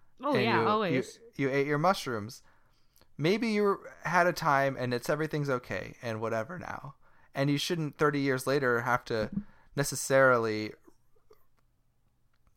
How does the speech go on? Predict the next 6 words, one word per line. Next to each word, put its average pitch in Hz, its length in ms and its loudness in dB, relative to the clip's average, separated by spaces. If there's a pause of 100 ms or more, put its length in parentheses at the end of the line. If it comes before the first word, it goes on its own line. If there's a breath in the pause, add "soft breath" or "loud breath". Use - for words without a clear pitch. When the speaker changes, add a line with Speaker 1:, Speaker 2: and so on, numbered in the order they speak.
Speaker 2:
atone 139 560 2
for 117 360 0
something 117 440 -4
that 107 240 -4 (120)
is 123 220 -6
not 120 220 0